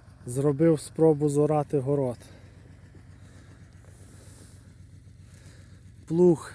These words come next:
в землю то лізе, але толку з того мало.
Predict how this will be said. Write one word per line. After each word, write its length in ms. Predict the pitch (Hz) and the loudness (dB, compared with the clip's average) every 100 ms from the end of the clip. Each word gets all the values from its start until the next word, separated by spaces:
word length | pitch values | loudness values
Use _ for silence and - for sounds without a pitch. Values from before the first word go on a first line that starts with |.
| - | -12
в 80 | 143 | -6
землю 440 | 151 165 156 147 | -2 0 0 -2
то 200 | - 160 | -2 0
лізе, 440 | 190 226 175 120 107 - - - - - - - - - - - - - - - - - - - - - - - - - - - - - - - - | 2 2 2 -4 -12 -18 -20 -20 -20 -20 -20 -20 -20 -20 -20 -20 -20 -20 -20 -20 -20 -20 -20 -20 -20 -20 -20 -20 -20 -20 -20 -20 -20 -20 -20 -20 -10
але 200 | 147 143 | -6 -4
толку 400 | 170 170 160 151 | -2 -2 -2 -10
з 60 | |
того 300 | - 151 147 | -6 -6 -4
мало. 440 | 147 127 117 113 | -6 -8 -12 -16